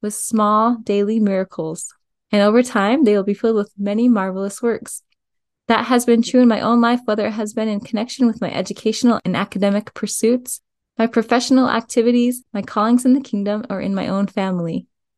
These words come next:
I know that the positive cycle of faith and small, simple steps is always followed by the blessings of small daily miracles and marvelous works, end quote.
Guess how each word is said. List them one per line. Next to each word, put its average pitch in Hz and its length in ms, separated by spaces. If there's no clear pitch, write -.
I 190 140
know 214 240
that 233 160
the 180 80
positive 240 500
cycle 208 380
of 180 180
faith 247 420
and 170 360
small, 233 460
simple 240 340
steps - 540
is 185 300
always 208 320
followed 214 320
by 214 80
the 180 100
blessings 190 520
of 170 120
small 196 400
daily 214 300
miracles 170 720
and 180 240
marvelous 165 640
works, - 480
end 165 240
quote. - 460